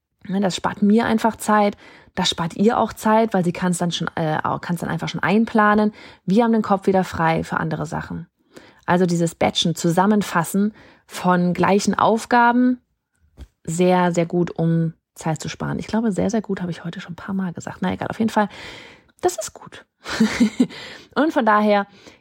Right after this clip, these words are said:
ja, das waren die fünf Tipps für deine Contentplanung, um Zeit zu sparen. Wenn du Bock hast, schaust mal vorbei auf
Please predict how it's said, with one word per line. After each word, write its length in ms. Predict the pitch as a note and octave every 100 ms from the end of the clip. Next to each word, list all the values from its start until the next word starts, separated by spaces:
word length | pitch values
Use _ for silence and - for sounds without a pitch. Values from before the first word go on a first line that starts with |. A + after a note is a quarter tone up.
| -
ja, 160 | G3+ -
das 140 | G3+
waren 140 | A3+ A3+
die 200 | A3 - _
fünf 260 | - B3
Tipps 220 | A#3+ A3+ -
für 100 | G#3
deine 200 | G3 G3
Contentplanung, 640 | G3+ F#3 F#3+ F#3 F#3+ -
um 180 | - F4 G4+ -
Zeit 300 | - C#4 C4+
zu 80 |
sparen. 380 | C4 C4+ C4+ G#3+
Wenn 280 | A#3 B3+ C#4+
du 60 | C4
Bock 220 | C4+ C#4
hast, 260 | E4 - _ _ _ _
schaust 280 | - A3 -
mal 100 | A3
vorbei 400 | G#3 G3+ G3+ -
auf 240 | G3 G3